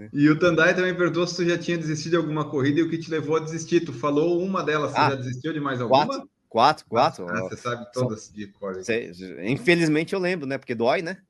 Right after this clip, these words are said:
Speaker 2: <laughs> Foram duas Mont Blancs que eu desisti. Uma, o joelho estourou, então não dava mesmo. A outra foi cabeça, então essa me deixou puto, né? Que foi em dois mil e doze. Ah, desisti da, então, de duas Mont Blancs, desisti dessa do Half Mission, que não ia terminar mesmo,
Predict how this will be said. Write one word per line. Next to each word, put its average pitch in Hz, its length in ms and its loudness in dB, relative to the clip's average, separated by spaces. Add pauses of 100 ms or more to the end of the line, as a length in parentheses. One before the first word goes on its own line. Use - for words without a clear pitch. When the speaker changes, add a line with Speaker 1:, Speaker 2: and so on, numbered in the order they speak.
Speaker 2:
<laughs> - 640 -4
Foram 160 220 2
duas 214 240 4
Mont 233 160 0
Blancs 185 260 0
que - 60 -8
eu 220 60 -6
desisti. 170 520 -10 (220)
Uma, 269 220 -2
o - 280 -16
joelho 170 320 -4
estourou, 156 540 -4
então 143 300 -8
não 127 80 -10
dava 120 200 -2
mesmo. 170 360 -4
A 139 80 -2
outra 165 380 -4
foi 147 200 -6
cabeça, 135 720 -6
então 113 320 -10 (140)
essa 120 240 -4
me 113 160 -8
deixou 107 240 -10
puto, - 340 -12
né? 113 200 -12
Que - 80 -20
foi 104 80 -14
em - 20 -10
dois 104 140 -10
mil 104 100 -8
e - 20 -10
doze. 135 360 -8 (280)
Ah, 123 520 -2
desisti 143 480 -4
da, 113 320 0
então, 104 200 -12
de 95 80 -14
duas 123 200 -2
Mont 123 180 -6
Blancs, 175 240 -2
desisti 143 320 -10
dessa 131 260 -4
do 117 160 -4
Half 113 220 -4
Mission, 135 500 -6 (300)
que 107 380 -6
não 110 100 -6
ia 113 100 -2
terminar 104 380 -8
mesmo, 196 260 -8